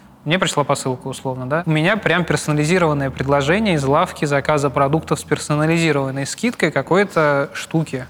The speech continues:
И это они делают внутри своей экосистемы, внутри своих продуктов. У Сбера, скорее всего, абсолютно то же самое. Там Сбермаркеты, Сбермегамаркеты, они могут так персонализировать информацию. И в этом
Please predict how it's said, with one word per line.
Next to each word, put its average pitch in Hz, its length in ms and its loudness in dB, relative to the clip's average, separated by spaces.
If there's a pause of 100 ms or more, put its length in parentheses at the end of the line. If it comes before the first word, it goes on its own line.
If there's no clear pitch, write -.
И 151 60 0
это 151 160 2
они 156 140 2
делают 185 380 2
внутри 160 280 0
своей 156 280 0
экосистемы, 175 640 -2
внутри 156 260 -2
своих 156 280 -2
продуктов. 139 360 -2 (140)
У 156 80 0
Сбера, 156 320 2
скорее 160 240 0
всего, 151 160 0
абсолютно 165 500 -2
то 139 140 -4
же 135 100 -2
самое. 127 420 -10
Там 135 140 -4
Сбермаркеты, 151 760 0
Сбермегамаркеты, 147 840 0
они 143 160 0
могут 170 300 2
так 135 180 0
персонализировать 143 680 -4
информацию. 135 600 -6
И - 40 -2
в 147 180 -2
этом 156 280 0